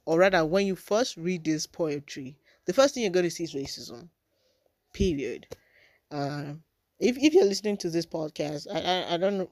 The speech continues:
I'm not really good at reading. I'm kind of dyslexic, so you can just go read the poem and then you get what I'm saying. So, um,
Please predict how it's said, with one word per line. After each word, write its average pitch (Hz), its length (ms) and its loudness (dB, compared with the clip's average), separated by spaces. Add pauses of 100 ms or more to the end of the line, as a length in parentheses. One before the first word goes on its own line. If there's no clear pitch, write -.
(120)
I'm 165 100 -2
not 196 140 6
really 180 180 2
good 170 200 -2
at 151 100 -4
reading. 151 280 -2
I'm 147 120 -8
kind 156 160 -4
of 147 60 -10
dyslexic, 147 540 -8
so - 140 -8
you 143 140 -6
can 147 180 -10
just 147 320 -8 (480)
go 185 220 6
read 175 320 -2
the 156 60 -14
poem 156 500 -2
and 156 220 -2
then 165 160 2
you 156 120 -4
get 175 240 6
what 151 140 -2
I'm 143 100 -8
saying. 147 460 -12 (500)
So, 254 400 8
um, 202 480 2